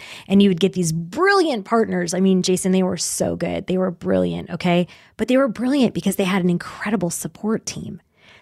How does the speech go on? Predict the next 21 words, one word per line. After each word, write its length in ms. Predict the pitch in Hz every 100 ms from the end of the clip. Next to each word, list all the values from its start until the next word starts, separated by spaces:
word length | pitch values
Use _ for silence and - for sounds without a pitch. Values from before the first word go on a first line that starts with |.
| -
They 120 | 190
had 400 | 185 185 180 170 - _
an 120 | 185
amazing 680 | 185 185 196 214 240 196 180
executive 460 | 170 156 165 170 151
assistant. 480 | 156 160 - 156 170
They 100 | 175
were 100 | 175
able 160 | 170
to 80 | 170
pick 260 | 165 - 226
up 120 | 214
the 80 | 180
phone 220 | 180 165
and 120 | 160
call 180 | 185 175
Concur 460 | - 175 170 165
for 120 | 160 170
their 160 | 165
travel 360 | 160 175 165 165
plans. 560 | 175 151 143 170 -